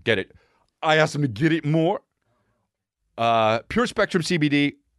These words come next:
Uh, I use it every day. It keeps me calm, dude. If you're a C B D user, great. If you're not a C B D user and you have anxiety and you have some sort of thing that, like,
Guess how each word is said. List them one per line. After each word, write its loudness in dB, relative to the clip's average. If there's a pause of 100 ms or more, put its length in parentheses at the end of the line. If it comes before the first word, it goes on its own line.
(460)
Uh, -4
I 2
use -2
it 0
every -2
day. 2 (380)
It -4
keeps -4
me -2
calm, 0
dude. -2
If -6
you're 2
a 0
C -6
B -2
D -2
user, 0
great. -2 (260)
If -2
you're 2
not 0
a 2
C -6
B -6
D -4
user -4
and -2
you -2
have -2
anxiety -2 (220)
and -6
you -2
have -2
some -6
sort -2
of -4 (400)
thing -2
that, 0
like, 0